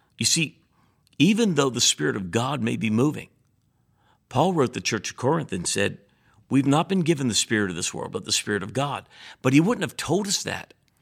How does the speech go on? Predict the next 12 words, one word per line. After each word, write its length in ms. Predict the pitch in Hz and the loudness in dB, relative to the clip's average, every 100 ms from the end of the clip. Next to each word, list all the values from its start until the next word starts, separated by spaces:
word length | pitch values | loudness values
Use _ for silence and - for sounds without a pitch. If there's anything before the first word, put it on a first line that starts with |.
| _ _ - | _ _ -4
if 180 | 120 | -4
we 120 | 131 135 | 2 2
didn't 320 | 101 156 156 | 4 0 0
have 140 | 147 | -2
the 80 | 139 | -2
ability 440 | 123 131 170 - 110 | 0 0 -2 -4 -6
to 120 | 113 | -6
yield 520 | 98 120 175 98 - _ _ _ _ _ - - | -4 -2 -4 -6 -12 _ _ _ _ _ -20 -4
and 200 | 135 127 | 0 0
bring 340 | 104 160 190 170 | 2 2 0 -4
the 120 | 127 101 | -8 -8
truth 580 | - 160 170 - - | -6 -2 -2 -4 -14